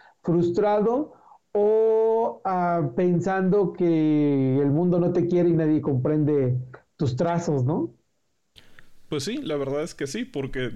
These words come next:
Speaker 2: digo, es, es la desventaja de ser independiente, o sea, pues uno hace sus cosas, y tú lo autopublicas y tú haces todo el trabajo,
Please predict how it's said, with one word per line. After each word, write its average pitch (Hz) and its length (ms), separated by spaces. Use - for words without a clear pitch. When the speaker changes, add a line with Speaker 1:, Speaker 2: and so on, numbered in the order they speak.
Speaker 2:
digo, 139 300
es, - 320
es - 460
la 233 180
desventaja 147 540
de - 20
ser 143 160
independiente, 131 580
o 110 80
sea, 107 80
pues 107 240
uno 135 220
hace 147 160
sus 131 200
cosas, 139 600
y - 20
tú 127 120
lo 127 80
autopublicas 123 1000
y 101 340
tú 147 100
haces 165 220
todo 240 220
el 233 80
trabajo, 196 420